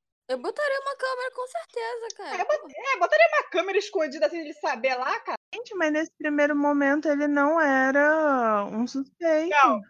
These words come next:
Speaker 2: de novo. Não, de novo. Que tanto encontro é esse que não dá informação nenhuma? Que é só
Speaker 1: <laughs> E todo mundo
Speaker 2: encontro?
Speaker 1: acha normal.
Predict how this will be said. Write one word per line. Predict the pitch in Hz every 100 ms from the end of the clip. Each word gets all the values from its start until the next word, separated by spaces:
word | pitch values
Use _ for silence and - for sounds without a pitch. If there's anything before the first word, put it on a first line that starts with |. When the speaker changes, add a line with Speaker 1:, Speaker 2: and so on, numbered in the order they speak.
| _
Speaker 2:
de | 330 330
novo. | 277 240 - _ _ _ -
Não, | 254 233 -
de | 330
novo. | 302 254 208 208 - _ -
Que | 415 -
tanto | 381 415 508
encontro | - 311 330 - 311
é | 247
esse | 277 381 - 370
que | 381
não | 311 302 285
dá | 277
informação | 277 285 254 254 254
nenhuma? | 240 208 226 311 _ 294
Que |
é | 320 302
só | - 285
Speaker 1:
<laughs> |
E | 302
todo | - 294 320
mundo | 285 285
Speaker 2:
encontro? |
Speaker 1:
acha | 285 -
normal. | 494 294 320 - 349